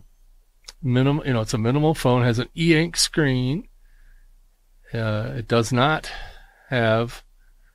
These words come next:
n-, social media. It does not have news. It does not have email. It does not have, uh, a browser. But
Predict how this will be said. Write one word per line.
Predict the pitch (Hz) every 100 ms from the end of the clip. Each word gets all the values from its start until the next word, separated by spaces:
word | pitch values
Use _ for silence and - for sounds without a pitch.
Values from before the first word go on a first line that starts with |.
| _ _ _ _ _ -
n-, | 156 131 139
social | - - 120 - 123
media. | 120 117 107 107
It | 139 139
does | 117 120 117
not | 120 117 120 120
have | 123 117 120
news. | 113 117 110 110 113 131 135
It | 120
does | 123 120
not | 131 139
have | 143 147 -
email. | 175 156 147 143 147 160 175
It | 143
does | 131 131 139
not | 131 139 139
have, | 143 139 139 135 131 - -
uh, | 135 131 127 _ - _ -
a |
browser. | 123 131 139 156 151 113 110 135 - _ _ _ _ _ _ _ _ _ _ _ _ _
But | - 147 143 160